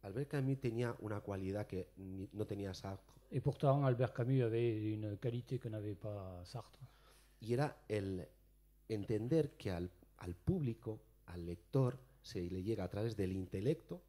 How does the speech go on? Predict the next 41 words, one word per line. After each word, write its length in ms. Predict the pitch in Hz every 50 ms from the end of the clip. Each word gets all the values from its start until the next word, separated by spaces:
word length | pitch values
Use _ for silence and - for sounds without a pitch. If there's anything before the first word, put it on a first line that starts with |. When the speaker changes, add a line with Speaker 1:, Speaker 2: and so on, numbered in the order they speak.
| - _ _ _ _ _ -
Speaker 1:
y 80 | 95
a 40 | 92
través 240 | 90 87 90 101 107
de 80 | 110
la 80 | 104 90
emoción. 380 | 80 78 76 73 - - - 139 - - - -
Speaker 2:
C'est 360 | - - 135 127 120 - -
que 320 | - 147 143 143 139 131 123 - -
pour 160 | 123 117 120
atteindre 320 | 120 - 165 160 156 139
le 140 | 143 139 135
lecteur, 500 | 131 123 - - 147 143 147 160 160 151
il 60 | 135
faut 160 | - - 131 117
passer 300 | - 123 110 - - 135
à 60 | 127
la 100 | 113 110
fois 300 | 101 - - 127 127 127
par 160 | - 120 110 113
l'intellect 840 | 113 110 107 104 - 110 101 107 104 104 117 120 - - - -
et 60 | 127 113
par 200 | - - 104 98
l'émotion. 420 | 101 101 98 101 95 - - 90 - - - - - - - - - - -
Speaker 1:
Si 280 | - - - - 120 117
solo, 540 | - - - 180 185 165 151 107 87 85 - - - - -
si 220 | - - - 113
las 260 | 104 110 101 95 - -
ideas 440 | 110 113 127 156 156 139 131 -
teóricas 480 | - 120 117 120 117 107 95 - 101 95
solo 300 | - - - 156 135 117
se 220 | 104 - - 101 -
quedan 400 | - 117 104 92 92 85 82 - - - -
en 160 | 92 92 90
teoría, 560 | - 95 90 95 113 156 156 113 104 160 180 - - - -
Speaker 2:
Si 200 | - - - 143
les 180 | 131 135 123 135
idées 520 | 135 131 139 139 135 127 120 117 113 101 -
théoriques 360 | - 113 107 110 123 - -
restent 360 | 104 92 95 104 - - -
des 140 | 101 101 95
théories 480 | - 107 104 101 95 110 127 151 160